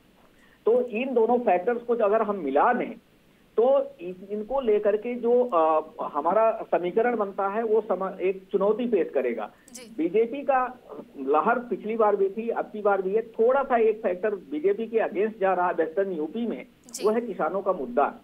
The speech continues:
Speaker 2: बिल्कुल।
Speaker 1: किसानों के मुद्दे को लेकर के जितने एक साल तक जो आंदोलन चला था उसका negative factor अभी उतना कम नहीं हुआ है
Speaker 2: जी।
Speaker 1: जितना होना चाहिए था या जितना लोग दावा कर रहे हैं,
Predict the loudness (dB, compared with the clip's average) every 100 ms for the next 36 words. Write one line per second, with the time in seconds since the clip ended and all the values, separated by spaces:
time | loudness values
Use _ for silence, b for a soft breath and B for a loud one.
0 | _ -16 -16 -16 -14 -8 0 2 2 0
1 | 0 -2 0 2 2 2 2 2 0 -2
2 | -8 -8 -8 -6 -6 -6 -6 -2 0 0
3 | -2 -4 -2 -2 -2 -4 -4 -4 -4 -2
4 | -4 -4 -4 -4 -4 -6 -2 -2 -2 -4
5 | -4 -4 -4 -6 -8 -8 -2 -2 0 -2
6 | -2 -2 -2 -2 -2 -2 -4 -6 -10 -14
7 | -12 -10 -4 -2 -2 0 0 2 0 -2
8 | 0 2 2 0 -4 -4 -2 0 2 2
9 | 2 -2 -2 -2 -4 -6 -12 -14